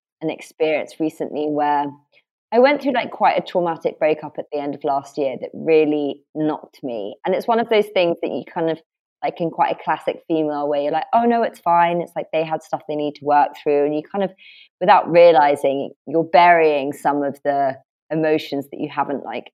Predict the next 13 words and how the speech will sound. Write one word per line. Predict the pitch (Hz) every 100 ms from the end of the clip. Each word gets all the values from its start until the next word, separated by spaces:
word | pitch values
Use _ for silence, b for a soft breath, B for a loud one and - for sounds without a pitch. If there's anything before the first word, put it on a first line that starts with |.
| -
entirely | 147 - - 170 160 151 139
processed. | 135 151 143 143 113 98 - _ -
And | 156
then | 151 165
they | 165
kind | 170 170
of | 165 - _
pop | 196 175
up | 185 160 -
as | 143 -
the | 147
residue | 160 156 151 - 151 135
and | 143